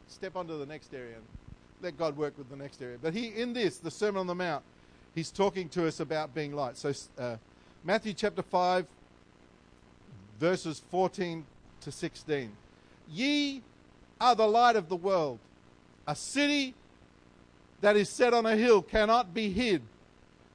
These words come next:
Neither do men pu-, light a candle and put it under a bushel, but on a candlestick,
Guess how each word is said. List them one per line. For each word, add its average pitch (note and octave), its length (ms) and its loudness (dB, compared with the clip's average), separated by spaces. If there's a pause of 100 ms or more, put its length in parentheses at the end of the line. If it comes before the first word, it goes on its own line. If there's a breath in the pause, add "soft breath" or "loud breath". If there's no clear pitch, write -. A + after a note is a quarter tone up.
Neither B3+ 460 2
do B3 180 -2
men A#3+ 300 -4 (100)
pu-, G3+ 120 -8 (120)
light A3+ 220 6
a G#3 60 0
candle A3+ 580 0
and F#3 120 -2
put A#3 200 2
it A#3 100 0
under G#3 300 4
a F#3+ 80 4
bushel, E3 560 2 (400 soft breath)
but G3 120 6
on A3 140 6
a G#3+ 80 2
candlestick, G#3+ 840 0